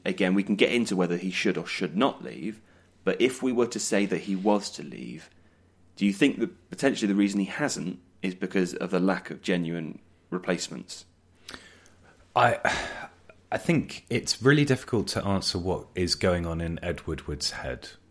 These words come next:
Speaker 2: where ultimately I think that decision's gonna be made. Um, there aren't a huge number of viable options. Um, obviously, we looked a while back at, at some possibles. Um,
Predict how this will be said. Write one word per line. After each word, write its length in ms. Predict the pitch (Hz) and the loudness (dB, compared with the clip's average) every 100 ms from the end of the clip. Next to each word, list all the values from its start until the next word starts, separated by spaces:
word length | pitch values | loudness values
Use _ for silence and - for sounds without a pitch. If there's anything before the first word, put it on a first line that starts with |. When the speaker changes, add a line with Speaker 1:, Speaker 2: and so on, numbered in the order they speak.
| _ | _
Speaker 2:
where 260 | 76 71 71 | -4 -4 -4
ultimately 600 | 82 78 - 78 64 71 | -4 -6 -6 -6 -6 -6
I 40 | 69 | -6
think 220 | - - | -6 -8
that 180 | 69 - | -10 -8
decision's 480 | - 78 - 73 - | -6 -4 -4 -4 -4
gonna 180 | 71 | -6
be 120 | 71 73 | -4 -4
made. 340 | 76 65 - - - - - - - - | -4 -6 -8 -14 -18 -20 -20 -20 -20 -4
Um, 520 | 95 92 92 92 98 - - - _ - _ - _ - | 2 4 4 2 0 -8 -20 -20 _ -20 _ -20 _ 4
there 240 | 113 117 | 6 8
aren't 280 | 135 139 - - - | 8 6 2 -4 -6
a 60 | |
huge 600 | - - - 143 143 143 | -4 -4 2 4 6 4
number 340 | 127 120 120 117 | 4 4 4 4
of 120 | 110 | 4
viable 380 | 113 110 107 110 | 6 6 6 2
options. 640 | 107 - 135 147 - - - | 2 -2 -2 -2 -4 -6 -4
Um, 580 | 90 90 90 90 90 85 - _ _ _ _ _ _ - - | 0 2 2 0 -2 -4 -10 _ _ _ _ _ _ -12 -6
obviously, 340 | 92 95 - 95 | -2 0 2 2
we 160 | 95 | 2
looked 360 | 95 98 - - | 4 2 2 -4
a 60 | 85 | 0
while 340 | 92 92 87 | 2 4 4
back 340 | 85 78 - | 2 -2 -2
at, 180 | 78 - | -6 -4
at 140 | 82 - | -6 -4
some 220 | - 76 | -4 -4
possibles. 960 | - 87 - 71 78 76 76 - - - 76 | -2 -2 -2 -4 -4 -4 -2 -2 -2 -4 -4
Um, 560 | 76 73 73 76 76 | -2 -2 -2 -4 -6